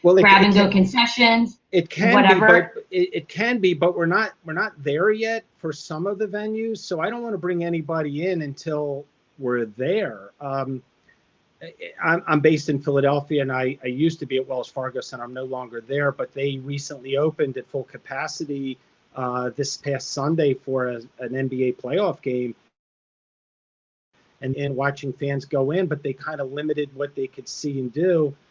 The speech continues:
Speaker 1: Again, you don't wanna, you, you also don't wanna put people in a panic. And I, and I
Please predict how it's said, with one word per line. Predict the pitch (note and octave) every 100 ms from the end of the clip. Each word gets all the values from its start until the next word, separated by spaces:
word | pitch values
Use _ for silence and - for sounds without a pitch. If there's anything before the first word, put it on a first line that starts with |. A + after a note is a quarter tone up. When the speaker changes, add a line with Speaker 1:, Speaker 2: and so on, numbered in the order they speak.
| _ _ _
Speaker 1:
Again, | C3+ D#3 F#3+ F3+ D#3 C#3+ - _ _ _ _
you | C3+
don't | C#3 E3+ E3+
wanna, | D#3 D3+ - _
you, | D#3+ E3
you | F3+ F#3
also | A#3 B3+
don't | A3
wanna | F3+
put | D#3+ F3
people | - F3 D#3+
in | C#3+
a |
panic. | C#3+ E3+ F3+ D3+ D3+
And | D3
I, | F3
and | D3
I | D3